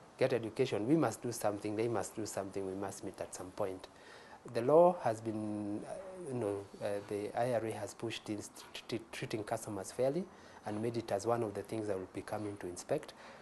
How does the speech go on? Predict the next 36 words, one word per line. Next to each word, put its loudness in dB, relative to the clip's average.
As 6
an 10
industry, 8
as 6
a, 6
as 4
a 4
company, 6
we 6
looked 0
at 0
it, 0
we 0
put 0
in 2
place 0
the -4
six -8
pillars 2
of, 0
um, 0
customer 0
service, 0
whether 0
it's -2
at -4
acquisition, -2
service, 2
uh, 2
before 2
sales -4
information, -4
after -2
sales -4
information, -6
disclosures, 0